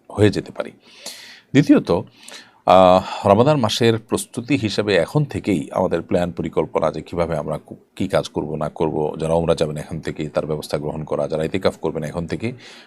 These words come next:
প্ল্যান প্রোগ্রাম করে ফেলা, কোথায় বসবেন, কোথায়, আহ, ইতিকাফ করবেন ইত্যাদি ইত্যাদি,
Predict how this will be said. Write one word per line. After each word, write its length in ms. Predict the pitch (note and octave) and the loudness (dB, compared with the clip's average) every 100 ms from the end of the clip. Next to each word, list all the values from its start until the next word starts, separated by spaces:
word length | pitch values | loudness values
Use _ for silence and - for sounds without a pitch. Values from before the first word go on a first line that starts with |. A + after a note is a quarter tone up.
| _ - | _ 0
প্ল্যান 200 | F2+ E2+ | 2 2
প্রোগ্রাম 260 | E2+ E2+ | -2 -2
করে 180 | D2+ D#2 | -4 -8
ফেলা, 220 | D#2+ D2+ | -6 -6
কোথায় 300 | D2 D2+ D#2+ | -6 -6 -6
বসবেন, 340 | D2+ C#2+ D#2 D2 | -6 -8 -10 -8
কোথায়, 400 | D#2+ E2 D2+ D2+ - | -6 -2 -2 -4 -4
আহ, 260 | E2 D2+ | -2 -2
ইতিকাফ 280 | E2 F2 D#2+ | -2 -4 -4
করবেন 340 | - D2+ F#2 A2+ | -2 -4 -4 -6
ইত্যাদি 300 | A#2 E2+ F2+ | -4 -4 -2
ইত্যাদি, 320 | A2+ A#2 | 0 0